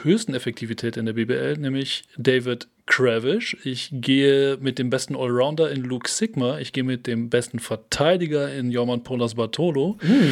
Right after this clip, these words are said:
Speaker 1: Ich gehe mit dem
Speaker 2: krass.
Speaker 1: besten Vorlagengeber in Trey Bell Haynes, warum auch immer ich den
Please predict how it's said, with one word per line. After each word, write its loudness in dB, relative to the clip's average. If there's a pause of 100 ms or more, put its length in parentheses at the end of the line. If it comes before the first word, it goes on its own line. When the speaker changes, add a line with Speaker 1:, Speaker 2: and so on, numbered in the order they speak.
(220)
Speaker 1:
Ich 2
gehe 8
mit 6
dem 4
Speaker 2:
krass. 8
Speaker 1:
besten 2
Vorlagengeber 4
in -4
Trey 0
Bell 2
Haynes, 2
warum 2
auch 0
immer 4
ich 0
den 4